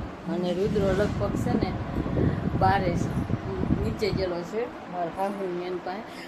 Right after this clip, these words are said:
અને એને જો કાના ભગવાનને જો અહીંયા હુવરાઈ દીધા છે, બિહાડી દીધા છે. અહીંયા એનો કબાટ કર્યો, એવી રીતે છોકરા રમતો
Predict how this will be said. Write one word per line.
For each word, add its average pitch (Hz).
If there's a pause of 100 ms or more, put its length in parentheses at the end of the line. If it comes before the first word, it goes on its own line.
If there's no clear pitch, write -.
(120)
અને 180
એને 180
જો 175
કાના 180
ભગવાનને 180
જો 185
અહીંયા 170
હુવરાઈ 180
દીધા 165
છે, 170 (1400)
બિહાડી 214
દીધા 180
છે. 220
અહીંયા 190
એનો 185
કબાટ 202
કર્યો, 240 (580)
એવી 180
રીતે 170
છોકરા 175
રમતો 175